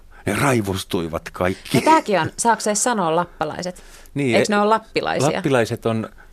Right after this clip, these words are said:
Speaker 3: Lapissa asuvat
Speaker 1: Hupsista.
Speaker 3: ihmiset ja saa-,
Speaker 1: Niin,
Speaker 2: Niin, sit on
Speaker 3: saamelaiset on
Speaker 2: saamelaiset,
Speaker 3: lap-,
Speaker 2: niin.
Speaker 3: saamelaisia kaiketi voi jollain tasolla sanoa. En tiedä, en uskalla sanoa.
Speaker 1: Anteeksi kaikki Kalotin asukkaat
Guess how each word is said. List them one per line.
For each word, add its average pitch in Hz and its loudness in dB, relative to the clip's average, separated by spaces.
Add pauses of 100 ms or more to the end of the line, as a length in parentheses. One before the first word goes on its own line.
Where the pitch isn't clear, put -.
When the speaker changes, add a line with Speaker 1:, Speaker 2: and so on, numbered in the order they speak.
(300)
Speaker 3:
Lapissa 107 -2
asuvat 98 -2 (120)
Speaker 1:
Hupsista. 220 6
Speaker 3:
ihmiset 101 2
ja - 2
saa-, 160 6
Speaker 1:
Niin, 135 8
Speaker 2:
Niin, 214 8
sit - 4
on 196 8
Speaker 3:
saamelaiset 202 8
on 285 8
Speaker 2:
saamelaiset, 165 4
Speaker 3:
lap-, 170 -18
Speaker 2:
niin. 170 0
Speaker 3:
saamelaisia 101 0
kaiketi 90 -4
voi 92 0 (120)
jollain - -8
tasolla - -12
sanoa. - -10 (120)
En 107 -2
tiedä, 87 -10 (100)
en 101 -2
uskalla - -10
sanoa. - -12
Speaker 1:
Anteeksi 95 0
kaikki 101 -2
Kalotin 98 -2
asukkaat 78 -6